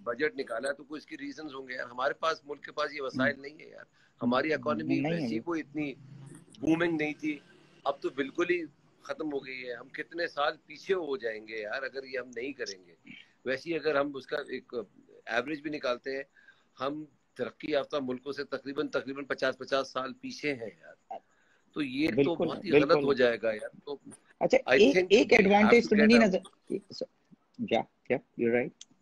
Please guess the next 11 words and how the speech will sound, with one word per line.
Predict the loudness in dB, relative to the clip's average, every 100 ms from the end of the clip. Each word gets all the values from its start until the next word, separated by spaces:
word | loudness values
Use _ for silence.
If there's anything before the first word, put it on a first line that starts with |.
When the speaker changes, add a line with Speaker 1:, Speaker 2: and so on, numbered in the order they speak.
| _ _ _ 2
Speaker 2:
एक | 6 8
advantage | 8 6 4 4 6
आपको | 4 2
नहीं | 0 0
नजर | 0
Speaker 1:
तो | 2
Speaker 2:
आता, | 2
Speaker 1:
क्या? | 2 0 -2 -6 -4
Speaker 2:
क्योंकि | 0 2 2
मेरी | 2 2 2 2
क-, | 0